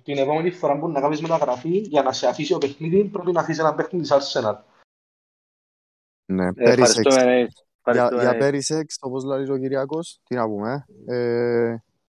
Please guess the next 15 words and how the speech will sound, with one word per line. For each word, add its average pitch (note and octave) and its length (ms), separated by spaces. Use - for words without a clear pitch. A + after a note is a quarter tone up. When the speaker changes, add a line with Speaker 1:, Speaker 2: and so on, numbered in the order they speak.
Speaker 1:
Ε, D3+ 260
είχα G#3 140
Speaker 3:
Ε, - 20
ο A#3+ 40
Speaker 1:
ακουστεί G3 240
Speaker 3:
Perisic F#3+ 160
Speaker 1:
και F#3+ 160
στον F#3 160
καφέ, G#3 260
ναι, F3+ 200
επειδή F#3 360
έβλεπα F#3+ 360
το G#3+ 120
και D3+ 120
εγώ F3+ 520